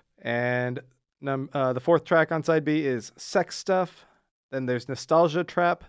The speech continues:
Meta Gala, and Reboot, which says, "Toward less obvious forms of heroism."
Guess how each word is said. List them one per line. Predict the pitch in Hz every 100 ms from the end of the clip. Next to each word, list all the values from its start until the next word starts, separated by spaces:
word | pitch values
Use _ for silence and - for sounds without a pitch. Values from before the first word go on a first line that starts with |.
| _ _
Meta | 139 131 139 170 180 _ 156 139
Gala, | 156 143 117 120 139 - _ _ -
and | 123 123
Reboot, | 107 156 147 123 101 - _ _ _ _
which | 110 -
says, | - 120 113 -
"Toward | - 156 156 147
less | 117 147 165 -
obvious | 143 143 139 135
forms | - 143 147 147 135
of | 131 131
heroism." | - 127 127 104 95 87 85